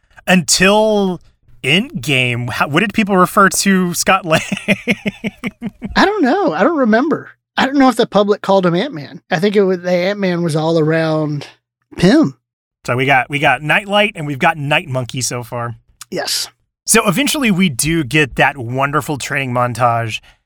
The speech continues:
Speaker 1: and I immediately thought of you whenever they went through it, because so often, uh, you, I think you, if you go all the way back to our Daredevil episodes,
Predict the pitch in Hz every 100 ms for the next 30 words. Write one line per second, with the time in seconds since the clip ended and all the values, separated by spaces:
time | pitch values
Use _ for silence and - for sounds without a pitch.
0 | _ _ 143 147 147 143 139 117 - _
1 | _ 175 170 160 160 196 233 196 160 165
2 | 147 107 120 127 113 98 _ _ 139 143
3 | 139 131 131 110 127 123 127 113 139 117
4 | 127 156 202 - - - - - 180 165
5 | 139 - - - 214 190 208 - 170 147
6 | 160 135 208 170 165 214 165 196 196 175
7 | 151 202 170 202 208 185 175 175 151 147
8 | 139 131 120 113 _ _ _ 175 139 135
9 | 151 127 113